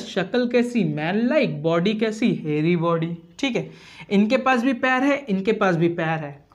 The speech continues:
हम्म, गोरिल्ला और चिंपैंजी की तरह ये लोग चलते हैं, जैसी शक्ल वैसा काम,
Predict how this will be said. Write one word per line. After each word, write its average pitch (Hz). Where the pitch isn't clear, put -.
हम्म, 277
गोरिल्ला 240
और 180
चिंपैंजी 208
की 240
तरह 202
ये 196
लोग 233
चलते 175
हैं, 156
जैसी 165
शक्ल 202
वैसा 196
काम, 175